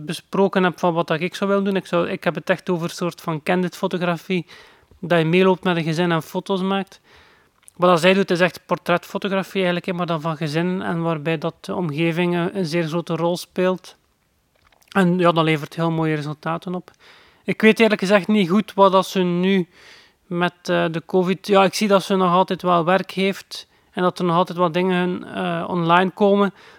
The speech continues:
Maar ja, ik veronderstel dat ze natuurlijk, eh, zeker wel de impact kent van, eh, covid negentien, hè.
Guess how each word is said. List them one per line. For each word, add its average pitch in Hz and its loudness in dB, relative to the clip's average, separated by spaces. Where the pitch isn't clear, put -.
Maar 180 4
ja, 190 6
ik 180 -6
veronderstel 185 2
dat 180 2
ze - -6
natuurlijk, 175 -4
eh, 165 2
zeker 180 0
wel 165 4
de 160 -6
impact 165 -4
kent 170 -4
van, 160 -4
eh, 160 -8
covid 160 -8
negentien, 160 -6
hè. 170 -8